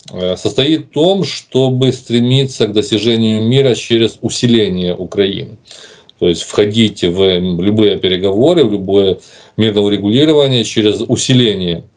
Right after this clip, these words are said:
э, Украины, э, что подразумевает никакой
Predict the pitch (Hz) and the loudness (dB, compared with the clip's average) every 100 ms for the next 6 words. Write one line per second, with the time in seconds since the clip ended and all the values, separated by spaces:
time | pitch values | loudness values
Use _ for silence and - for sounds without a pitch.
0 | - 92 92 107 104 117 143 202 208 202 | -12 -4 0 0 2 0 2 2 0 -2
1 | - - - 107 101 - - 143 139 123 | -12 -20 -4 0 2 0 0 2 2 0
2 | 127 131 131 131 127 117 120 127 113 113 | 0 2 4 4 2 -2 -6 -4 -4 -2
3 | 98 82 | -4 -4